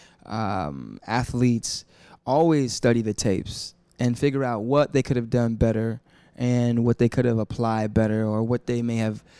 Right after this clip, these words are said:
done really strongly that they don't wanna change, but how to just, you know, again, level up. And for me, it's, it's about going back to the process and seeing what about the process really worked.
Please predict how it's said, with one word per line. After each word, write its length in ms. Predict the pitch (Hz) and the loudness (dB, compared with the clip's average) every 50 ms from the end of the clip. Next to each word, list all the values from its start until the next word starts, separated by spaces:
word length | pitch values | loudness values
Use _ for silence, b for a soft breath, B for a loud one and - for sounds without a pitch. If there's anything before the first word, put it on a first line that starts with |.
| B B B - | B B B 0
done 280 | 123 131 127 127 120 | 2 2 4 4 2
really 220 | 120 127 127 127 120 | 4 4 2 2 2
strongly 360 | - - - 123 120 117 107 | -2 0 0 0 0 2 0
that 80 | 107 104 | -2 -2
they 100 | 107 104 | -2 0
don't 200 | 117 117 117 120 | 0 0 2 2
wanna 180 | 117 113 110 | 0 0 -2
change, 600 | - - - 123 113 113 110 110 110 107 101 101 | -2 -2 -2 0 0 0 -2 -2 -4 -4 -6 -4
but 200 | - 107 101 - b b b b | -4 -4 -4 -4 b b b b
how 180 | b 127 127 127 | b 0 0 0
to 80 | 131 | 0
just, 260 | 127 123 123 120 - - | 0 -2 -2 -4 -2 -2
you 120 | 165 180 | 0 2
know, 260 | 151 131 139 165 - - | 4 4 2 2 -2 -4
again, 440 | - 131 131 139 170 165 135 113 110 | -4 -2 0 2 4 4 4 4 2
level 300 | 110 107 107 107 107 113 | 2 0 0 0 0 0
up. 260 | 127 131 107 - _ _ - | 0 0 0 -2 _ _ -14
And 300 | 110 110 110 110 110 117 B B B B B B B B | -12 -12 -10 -12 -14 -18 B B B B B B B B
for 140 | - 147 147 | -8 -6 -4
me, 180 | 165 180 175 | -2 0 0
it's, 140 | 143 135 - | 0 0 0
it's 180 | 127 - 120 - | -2 -4 -2 -4
about 380 | 120 117 120 117 120 113 - _ _ | -2 0 0 0 -2 -4 -6 _ _
going 280 | 131 131 131 123 120 113 | -4 -2 0 0 0 0
back 220 | 113 113 113 - | 0 0 -2 -2
to 100 | - 123 | -2 -6
the 80 | 117 113 | -6 -6
process 460 | - - 107 101 - - 113 113 - 123 | -2 -2 -2 -2 0 0 -2 -2 -2 -4
and 100 | 113 107 | -4 -4
seeing 520 | - - 120 113 110 107 110 110 107 110 | -2 -2 -2 0 0 0 -2 -2 -4 -2
what 140 | 110 117 123 | -2 -2 0
about 220 | 120 117 101 - | 0 0 -2 -2
the 60 | - | -4
process 500 | - - 120 110 104 - - 110 104 - | -8 -4 -4 -4 -4 -2 -4 -4 -4 -4
really 220 | - 110 110 113 113 | -2 -2 0 0 0
worked. 460 | 110 113 113 113 110 - _ - - | 2 2 0 0 0 -4 _ -18 -20